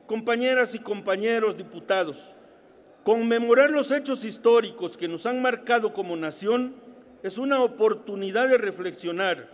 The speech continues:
y valorar a nuestras instituciones. Una de ellas es precisamente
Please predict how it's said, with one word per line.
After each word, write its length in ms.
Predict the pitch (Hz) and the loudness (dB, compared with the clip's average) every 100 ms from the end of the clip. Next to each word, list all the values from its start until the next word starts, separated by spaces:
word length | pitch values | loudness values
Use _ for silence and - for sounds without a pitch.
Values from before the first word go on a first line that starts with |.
| - - - _ | -20 -20 -20 _
y 120 | 202 | -6
valorar 720 | 202 208 190 185 190 226 240 233 | 2 4 4 2 4 6 6 4
a 80 | |
nuestras 400 | 202 190 - 170 | 0 -4 -6 -10
instituciones. 880 | 170 143 170 170 160 175 160 131 - - - - _ - | -12 -12 -14 -12 -10 -8 -6 -8 -16 -20 -20 -20 _ -4
Una 280 | 262 277 | 2 4
de 200 | 240 208 | 4 4
ellas 260 | 226 226 208 | 4 2 -2
es 120 | 226 | -4
precisamente 960 | - 196 - 226 226 214 220 220 208 | -4 -6 -6 -4 -4 -2 -4 -2 -2